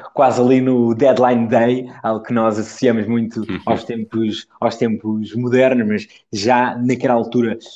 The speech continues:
Speaker 1: ah, sucedeu. Ah, e, hum, avançando um pouquito, é muito interessante porque Maradona no, no avião que faz a viagem a Nápoles, Barcelona, diz, ah, "Eu saio de, de Barcelona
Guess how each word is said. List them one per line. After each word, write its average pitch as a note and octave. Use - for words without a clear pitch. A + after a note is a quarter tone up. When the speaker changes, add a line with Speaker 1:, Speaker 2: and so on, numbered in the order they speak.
Speaker 1:
ah, A2+
sucedeu. C#3
Ah, C#3+
e, G#3
hum, C3+
avançando C3+
um C#3+
pouquito, D3+
é A#2
muito D3+
interessante D3
porque D3
Maradona C3
no, B2
no B2
avião B2
que -
faz A#2
a A#2+
viagem A#2
a G#2
Nápoles, A#2+
Barcelona, C3
diz, C#3+
ah, A#2+
"Eu C3
saio B2+
de, A2+
de A2
Barcelona B2+